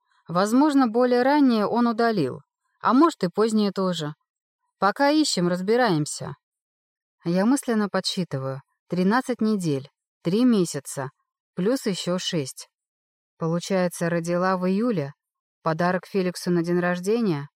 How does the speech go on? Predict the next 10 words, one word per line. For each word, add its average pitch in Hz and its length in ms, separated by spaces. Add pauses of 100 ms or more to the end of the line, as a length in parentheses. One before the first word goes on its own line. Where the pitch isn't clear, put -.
(380)
Ага. 196 560 (920)
Действительно 185 640
сюрприз. 185 640 (300)
Подарок 180 480
судьбы. 160 540 (420)
Ребенок 180 480
Феликса. 147 640 (300)
Он 180 200
мне 190 140
нужен. 151 440